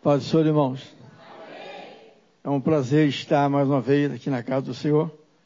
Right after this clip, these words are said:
Algumas pessoas aí não me conhecem, né? Mas eu sou, nasci nesse ministério. É um prazer estar aqui, esse convite que,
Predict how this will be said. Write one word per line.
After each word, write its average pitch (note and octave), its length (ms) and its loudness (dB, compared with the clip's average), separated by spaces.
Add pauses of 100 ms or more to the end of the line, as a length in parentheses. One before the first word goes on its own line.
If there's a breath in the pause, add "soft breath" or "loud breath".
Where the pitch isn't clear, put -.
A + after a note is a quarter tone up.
(1040)
Algumas D3+ 420 -2
pessoas E3 480 2
aí D#3+ 160 4
não D#3 80 0
me D#3 160 2
conhecem, D#3+ 720 -2 (960)
né? E3 180 -10 (880)
Mas D3 400 2
eu D3 80 0
sou, D3+ 400 2
nasci D3+ 300 -2
nesse D#3+ 260 -2
ministério. C#3+ 760 -2 (1120)
É C#3+ 80 -10
um C#3 120 -2
prazer D#3+ 560 2
estar D#3+ 320 -2
aqui, E3+ 320 -4 (760)
esse C#3+ 200 -8
convite D#3 540 -2
que, D#3+ 460 -10